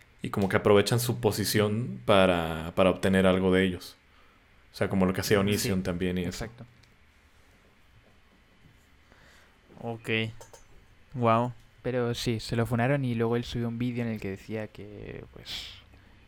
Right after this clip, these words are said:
Speaker 2: no sé, como que se justificaba y decía que realmente no era mala persona, sino que era, se metía en cosas kinky, nasty, que, pues,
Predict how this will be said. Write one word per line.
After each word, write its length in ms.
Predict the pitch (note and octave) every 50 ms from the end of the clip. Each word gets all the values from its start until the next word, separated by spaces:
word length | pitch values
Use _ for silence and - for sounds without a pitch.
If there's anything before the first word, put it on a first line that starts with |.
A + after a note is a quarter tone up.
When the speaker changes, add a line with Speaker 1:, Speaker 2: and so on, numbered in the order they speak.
| _ _ _ _ _ _ _
Speaker 2:
no 100 | C3 B2
sé, 100 | - A#2
como 180 | A2+ - A#2 A#2
que 100 | A2+ B2
se 100 | - A#2+
justificaba 680 | A2 - B2+ - - B2 A2+ A#2+ - C#3+ D#3 E3 E3 D#3
y 40 |
decía 380 | C#3 B2 - - - A2+ A2+ A#2
que 520 | - - A#2 A2 G#2+ G#2+ G#2+ G#2 G#2 G#2 - - _ - _ - - - - - - - - - - - - - -
realmente 1300 | A#2+ A2+ A#2 A2+ A2 A2+ A2+ A#2 A#2 A#2 A#2+ A#2 - B2 B2 B2 A#2+ A#2 A2+ A2+ A2 A2 G#2+ G#2 G2+ - - _ _ - - - - - - - - - - - - - - - - -
no 400 | - C3+ B2+ B2 B2 B2 B2 B2+
era 420 | C3 C3+ C#3+ D3+ D3+ D#3 D#3 D#3 D#3
mala 200 | D#3 D#3 D#3 D#3
persona, 300 | D3+ D3 - E3 F3 E3+
sino 340 | - - - B2+ A#2+ A#2 A2 - - - - - - -
que 340 | - A2 A2 G#2+ G#2 G#2+
era, 320 | G#2+ A2 G#2+ G#2+ G#2 G2 G#2+
se 160 | - - A#2
metía 220 | A2+ A2 - A#2
en 60 | A2+ A#2
cosas 240 | - B2 - A#2
kinky, 400 | - - - A2 G#2+ A2 - A2+
nasty, 400 | G#2+ G2+ G2+ - - - A2+ A2+
que, 280 | G#2+ - G2 F#2 F2+ - -
pues, 260 | - F#2 - - -